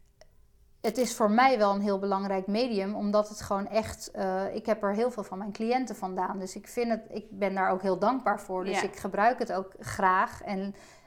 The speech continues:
Speaker 1: eh, ik haal er plezier uit. En, eh, waar ik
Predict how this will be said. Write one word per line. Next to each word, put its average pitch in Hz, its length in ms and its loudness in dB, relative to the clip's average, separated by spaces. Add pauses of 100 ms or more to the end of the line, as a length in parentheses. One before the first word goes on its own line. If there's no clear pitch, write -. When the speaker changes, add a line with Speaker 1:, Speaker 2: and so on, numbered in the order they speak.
Speaker 1:
eh, 196 220 -2
ik 202 100 -4
haal 196 200 6
er 190 80 2
plezier 233 480 0
uit. 214 440 0 (600)
En, 220 600 6
eh, 220 220 0
waar 226 200 8
ik 233 100 -2